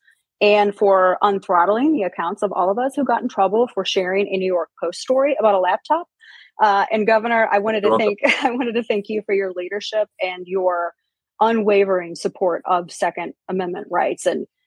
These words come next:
Speaker 1: you're on my program tomorrow. And I just gotta say, you got my vote in the primary. So I appreciate it very much.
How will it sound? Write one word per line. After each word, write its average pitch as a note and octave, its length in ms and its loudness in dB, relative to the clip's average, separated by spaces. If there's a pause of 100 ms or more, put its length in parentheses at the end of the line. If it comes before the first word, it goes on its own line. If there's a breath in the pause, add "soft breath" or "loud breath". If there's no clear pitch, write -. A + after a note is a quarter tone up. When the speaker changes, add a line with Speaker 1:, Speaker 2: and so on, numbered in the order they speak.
(120)
Speaker 1:
you're A3+ 100 4
on A3 60 2
my G#3+ 100 2
program C4+ 380 2
tomorrow. A#3+ 580 4
And G#3+ 100 2
I G#3 100 2
just F#3+ 180 -6
gotta F#3+ 160 -2
say, A3+ 420 0
you G#3 160 -2
got G3 140 0
my F#3+ 120 -6
vote F3+ 140 -4
in - 60 -8
the F3 80 -14
primary. F3+ 600 -8
So F3+ 240 -2
I F3 120 -2
appreciate F#3 560 0
it E3 140 -6 (120)
very F#3 220 2
much. F3 320 -10